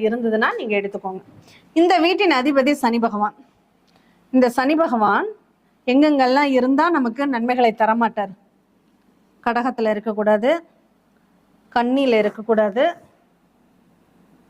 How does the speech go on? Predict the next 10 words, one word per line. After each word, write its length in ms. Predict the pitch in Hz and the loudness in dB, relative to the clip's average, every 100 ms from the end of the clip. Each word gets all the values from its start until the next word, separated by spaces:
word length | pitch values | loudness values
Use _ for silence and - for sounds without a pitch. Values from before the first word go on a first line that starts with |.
| _ | _
இங்க 140 | 226 - | -2 -2
அவருடைய 380 | 208 240 240 226 | 0 0 0 -2
சொந்த 320 | 240 247 277 269 | -2 -2 0 0
வீடாக 340 | 254 262 262 | 0 -2 -2
இருந்தாலுமே 640 | 254 233 240 240 233 247 349 480 _ _ _ _ _ _ _ _ - | -4 -2 0 0 0 0 -2 -6 _ _ _ _ _ _ _ _ -6
மகரத்துல 540 | 220 220 269 294 262 | -2 0 -2 -2 0
இருக்கக்கூடாது. 540 | 226 214 233 220 214 208 - _ _ - - _ _ _ _ 240 | 0 -2 -2 0 0 -4 -20 _ _ -20 -20 _ _ _ _ -4
இந்த 200 | 247 240 | 0 2
இடங்கள்ல 480 | 233 233 294 285 254 202 | 2 0 0 0 0 -2
இருந்ததுன்னா 520 | 247 262 247 226 233 | -2 0 0 0 0